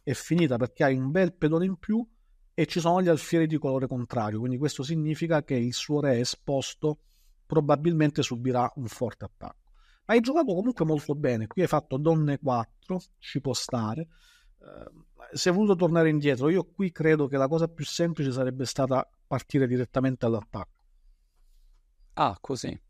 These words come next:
Speaker 2: Mm, cioè parto con i pedoni davanti al re sen-,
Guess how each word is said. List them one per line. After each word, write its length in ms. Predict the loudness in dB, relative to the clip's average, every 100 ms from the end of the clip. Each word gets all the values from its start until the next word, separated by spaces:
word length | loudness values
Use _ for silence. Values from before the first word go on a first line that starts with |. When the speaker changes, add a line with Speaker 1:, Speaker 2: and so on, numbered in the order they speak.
| _ _ _ _ -2
Speaker 2:
Mm, 220 | 2 2 0
cioè 180 | 0 0
parto 460 | 2 2 2 -2 -6
con 180 | -2 -2
i 200 | -2 -4
pedoni 420 | -4 -2 -2 0
davanti 380 | 0 -2 0 -2
al 80 |
re 300 | 0 0 -2
sen-, 360 | -4 -6 -6 -6